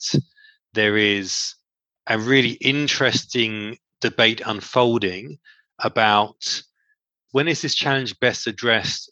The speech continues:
through giving individuals rights and educating individuals about those rights, which has to be part of the picture, uh, and when is it more about either A, imposing accountability on big organizations,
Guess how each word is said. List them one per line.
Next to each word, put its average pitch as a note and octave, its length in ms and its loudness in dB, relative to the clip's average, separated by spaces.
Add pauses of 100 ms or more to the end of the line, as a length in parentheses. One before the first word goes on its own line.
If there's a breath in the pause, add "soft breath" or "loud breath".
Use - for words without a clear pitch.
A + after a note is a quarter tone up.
through G#2+ 320 -4
giving G#2+ 480 -2
individuals G#2 1000 -2 (300)
rights G#2 600 2
and G#2 100 0
educating G#2+ 640 -2
individuals G2+ 640 -4
about G#2+ 320 0
those F#2+ 260 -4
rights, G2 600 -6 (260 loud breath)
which A2+ 140 -4
has C3 200 2
to A#2+ 60 -4
be A2 80 0
part E3 400 0
of - 80 -18
the F#2+ 80 -10
picture, - 680 -8 (680 loud breath)
uh, B2+ 140 2
and B2 180 2
when D3 140 4
is C#3 160 2
it C#3 100 -4
more C3 280 2
about A#2+ 420 2 (100)
either A2+ 540 2 (400 soft breath)
A, C3+ 280 4
imposing A#2 580 -4
accountability A2+ 920 0
on G#2 240 -4
big G2 260 -2 (260)
organizations, G2 1080 -6